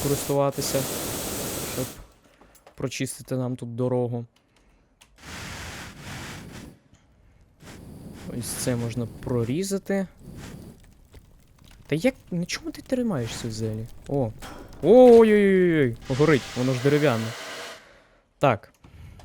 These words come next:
Тобто ми отак от будемо проходити, брати цю електрогітару і бігти сюди. Тут нас буде чекати машина,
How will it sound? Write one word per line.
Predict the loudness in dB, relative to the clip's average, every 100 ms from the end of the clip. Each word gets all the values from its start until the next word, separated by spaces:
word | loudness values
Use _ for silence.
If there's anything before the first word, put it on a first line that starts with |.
| -20 _ _ _ -20 -16
Тобто | -12 -6
ми | -4
отак | -4 -2 -4
от | -6
будемо | -6 -6 -6
проходити, | -6 -4 -4 2 2 2 -2 -4 -4
брати | 0 2 2 -2
цю | -4 -2
електрогітару | -2 -4 -4 -4 -2 2 2 2 0
і | -2 -2
бігти | -4 -2 -4 -4 -4
сюди. | -4 0 0 0 -2 -6 _ _ _ _ -20 _ _ -20 _ _
Тут | 0 0 2
нас | 2 2
буде | -2 -4 0 0
чекати | 0 0 2 2 2
машина, | 2 2 0 -2 -2 0 -2 -4